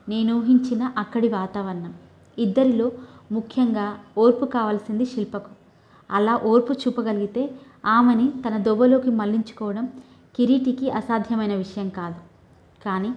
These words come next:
అనుక్షణం కిరీటిని అనుమానిస్తూ గడిపే శిల్పలో అటువంటి ఓర్పును ఆశించడం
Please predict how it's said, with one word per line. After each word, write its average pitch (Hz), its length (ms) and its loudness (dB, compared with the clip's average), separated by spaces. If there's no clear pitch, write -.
అనుక్షణం 233 500 0
కిరీటిని 240 440 0
అనుమానిస్తూ 214 640 -2
గడిపే 196 220 -4
శిల్పలో 214 560 -4
అటువంటి 254 420 4
ఓర్పును 233 380 4
ఆశించడం 226 720 -4